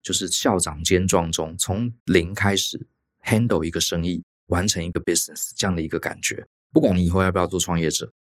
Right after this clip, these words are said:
都会为你未来带来很多筹码。这是我三个体验。那最后我还是想跟大家说，你去试试看。好，就算你对赚外快，比如你薪水已经很高啦，你工作已经很忙啦，你不欠这个钱，可是我还是觉得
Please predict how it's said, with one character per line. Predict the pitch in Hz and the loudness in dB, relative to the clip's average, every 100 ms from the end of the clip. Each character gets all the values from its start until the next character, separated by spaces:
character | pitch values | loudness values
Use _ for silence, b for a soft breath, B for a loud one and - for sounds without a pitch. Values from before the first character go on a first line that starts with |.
| _ | _
都 | 101 | 6
会 | 104 | 8
为 | 101 | 8
你 | 95 76 | 4 2
未 | 87 | 4
来 | 82 76 | 4 2
带 | 76 85 | -2 -2
来 | 80 | -2
很 | 73 71 | -4 -4
多 | 76 | -4
筹 | - 65 | -4 -4
码。 | 73 - - | -10 -12 0
这 | |
是 | 104 92 | 2 2
我 | 69 | -2
三 | 80 | -4
个 | 80 | -6
体 | - - | -10 -10
验。 | - - _ _ _ | -12 -12 _ _ _
那 | 160 156 139 - _ _ _ _ | 6 6 2 -6 _ _ _ _
最 | 151 | 6
后 | 151 | 8
我 | 104 | 8
还 | 92 | 6
是 | |
想 | 113 85 | 2 0
跟 | 80 | -2
大 | 90 | 0
家 | 90 | 0
说， | 90 92 | 0 -2
你 | 90 | -2
去 | 131 | -2
试 | 131 147 | -2 -4
试 | - | -6
看。 | 123 143 - _ _ _ _ | -4 -4 -6 _ _ _ _
好， | - - | -6 2
就 | 170 | 6
算 | 175 165 | 8 6
你 | 95 | 2
对 | 98 117 110 | 6 6 4
赚 | - 117 113 | 4 6 6
外 | 110 | 4
快， | 101 107 85 | 2 0 0
比 | 92 | 2
如 | 113 | 2
你 | 95 | 2
薪 | 113 | 2
水 | 110 | 2
已 | 82 | 4
经 | 95 | 2
很 | 95 | -2
高 | 80 90 101 | 2 4 6
啦， | 92 87 | 6 4
你 | 85 | 4
工 | 90 107 | 4 6
作 | 113 | 6
已 | |
经 | 95 104 | 6 4
很 | 87 | 4
忙 | 80 80 | 2 0
啦， | 85 | 0
你 | 82 82 | 0 -2
不 | 110 | -2
欠 | - 123 | 2 4
这 | 107 | 6
个 | |
钱， | 90 - 69 - _ _ _ _ - | 4 2 -6 -10 _ _ _ _ -2
可 | |
是 | 90 | 6
我 | 127 95 82 | 6 6 4
还 | 80 87 | 2 2
是 | 110 104 - - | 2 0 -6 -10
觉 | - 90 | 0 2
得 | 87 90 | 6 4